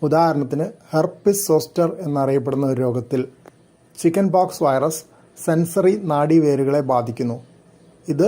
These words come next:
നാഡീവേരുകളുമായി ബന്ധപ്പെട്ട ചർമ്മത്തിൻ്റെ പ്രദേശത്ത് കഠിനമായ വേദന ഉണ്ടാക്കുന്നു. ഹെർപ്പിസ് സോസ്റ്ററിൽ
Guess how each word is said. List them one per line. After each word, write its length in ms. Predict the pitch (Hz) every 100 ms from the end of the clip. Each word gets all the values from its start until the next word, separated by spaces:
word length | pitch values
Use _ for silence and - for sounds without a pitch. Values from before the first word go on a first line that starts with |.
| 254
നാഡീവേരുകളുമായി 1040 | 180 151 165 185 196 180 165 170 165 165 151
ബന്ധപ്പെട്ട 420 | 139 131 120 123 143
ചർമ്മത്തിൻ്റെ 640 | 139 131 127 131 143 139
പ്രദേശത്ത് 680 | 147 131 117 123 120 127 165 233 - _ _ -
കഠിനമായ 580 | 139 131 156 175 143 139
വേദന 380 | 139 135 127 135 160
ഉണ്ടാക്കുന്നു. 500 | 147 123 117 110 110 - _ _ _ _ _ _ -
ഹെർപ്പിസ് 560 | 185 175 - 226 -
സോസ്റ്ററിൽ 480 | 180 143 - 147